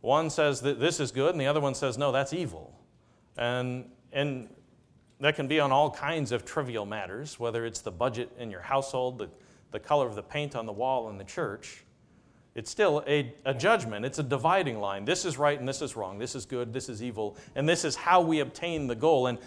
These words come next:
frequently it can be cast in very spiritual terms.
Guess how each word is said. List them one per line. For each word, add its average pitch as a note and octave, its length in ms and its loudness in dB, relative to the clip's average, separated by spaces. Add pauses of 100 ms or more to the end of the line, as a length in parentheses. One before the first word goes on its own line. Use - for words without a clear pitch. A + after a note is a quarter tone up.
frequently F3 540 2
it D#3 100 2
can D3 120 -4
be D3 120 -2
cast D#3 520 2 (340)
in D3+ 240 0 (200)
very D#3+ 640 4 (180)
spiritual D#3 760 -2
terms. F#2+ 640 -8